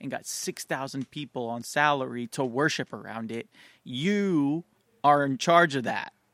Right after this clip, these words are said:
I was like, "Or your name, you know, that guy." And he's like, "That's actually pretty cool." I'm like, "Yes, very cool." And he's like,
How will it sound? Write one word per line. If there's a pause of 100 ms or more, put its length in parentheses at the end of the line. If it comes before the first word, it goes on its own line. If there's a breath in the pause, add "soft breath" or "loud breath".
(680 loud breath)
I
was
like,
"Or
your
name,
you
know,
that
guy."
And
he's
like,
"That's
actually
pretty
cool."
I'm
like,
"Yes,
very
cool." (440 loud breath)
And
he's
like,